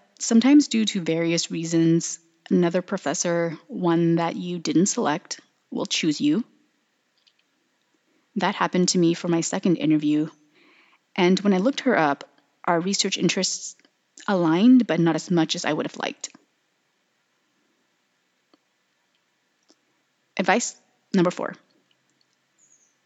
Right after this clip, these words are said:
Take notes. This is especially important if you are going to be comparing schools. Even if you aren't, it'll be difficult to remember everything because of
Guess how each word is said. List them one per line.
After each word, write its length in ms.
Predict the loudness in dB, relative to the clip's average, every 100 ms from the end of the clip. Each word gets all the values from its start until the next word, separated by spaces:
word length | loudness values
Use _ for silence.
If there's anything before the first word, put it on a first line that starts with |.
| _
Take 180 | -2 0
notes. 320 | 0 -2 -12 -18 _ _ _ _ _ _ _
This 180 | -2 0
is 100 | 0
especially 420 | -2 0 0 2
important 360 | 2 2 0 0
if 120 | 0
you 80 | -2
are 60 |
going 200 | 2 2
to 80 | 2
be 100 | 0
comparing 420 | -4 -4 0 2
schools. 560 | 2 -4 -8 -8 -8 -10 -16 _ _ _ _ _ _ _ _ _ _ _ _ _ _ _ _ -2
Even 240 | 4 6
if 100 | 6
you 160 | 2 -2
aren't, 460 | 0 4 6 4 0 _ -4
it'll 160 | -2
be 160 | -2 -4
difficult 340 | -4 -6 -6
to 120 | -4
remember 300 | 0 2 2
everything 380 | -2 -2 2 4
because 300 | 4 -2 -6
of 100 | -6